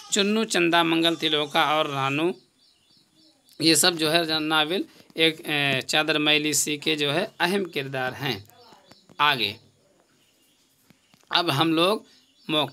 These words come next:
टेस्ट लगाएंगे। दोस्तों तैयार हो जाएं। जो तक,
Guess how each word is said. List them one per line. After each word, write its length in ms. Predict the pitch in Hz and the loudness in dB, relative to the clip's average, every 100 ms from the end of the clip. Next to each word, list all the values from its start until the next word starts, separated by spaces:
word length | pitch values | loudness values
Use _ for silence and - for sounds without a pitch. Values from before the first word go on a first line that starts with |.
| - | -4
टेस्ट 200 | 143 - | -4 0
लगाएंगे। 580 | 160 165 175 180 196 220 - - | 2 4 4 4 2 0 -6 -14
दोस्तों 380 | 160 165 - 170 | -4 -4 -2 -8
तैयार 480 | - 139 147 156 160 | -6 -4 0 2 2
हो 140 | 160 | 2
जाएं। 400 | 165 175 190 185 | 2 2 2 -2
जो 280 | 160 160 160 | 4 4 4
तक, 220 | 156 180 | 2 -6